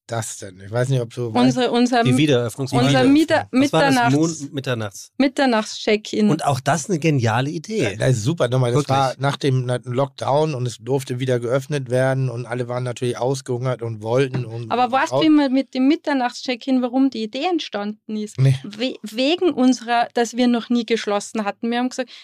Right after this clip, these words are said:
Speaker 2: das war ja auch der Tag, ich werd das nie vergessen. Und das sind so die Tage, wo man, wo man nur genau weiß, wo man war, als man das erfahren hat.
Speaker 1: Ja.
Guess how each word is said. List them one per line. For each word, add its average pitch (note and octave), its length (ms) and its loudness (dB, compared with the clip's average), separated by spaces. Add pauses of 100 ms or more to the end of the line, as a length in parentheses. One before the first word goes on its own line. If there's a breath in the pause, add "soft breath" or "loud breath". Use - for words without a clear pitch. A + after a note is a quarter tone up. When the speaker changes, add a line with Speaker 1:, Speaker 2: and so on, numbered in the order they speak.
(100)
Speaker 2:
das A#3 160 -8
war C4+ 120 2
ja C4 200 2
auch B3 100 -6
der A#3+ 240 -6
Tag, - 260 -2
ich B3+ 120 -4
werd A#3 220 -6
das - 180 -18
nie D4+ 160 6
vergessen. C4+ 580 -2
Und A3+ 200 -4
das A#3 120 -10
sind B3 220 0
so C#4+ 60 0
die B3 120 -4
Tage, A#3+ 400 -2
wo B3 100 -4
man, A#3 300 -6
wo A3+ 180 -14
man A#3+ 200 -2
nur A#3 100 -2
genau A#3+ 500 0
weiß, A#3 300 -4
wo A#3 120 -4
man G#3 280 -2
war, A3+ 300 -2
als A3 240 -6
man A3 160 -4
das G#3 180 -8
erfahren G#3 520 -4
hat. F3+ 100 -8
Speaker 1:
Ja. A#2+ 120 -4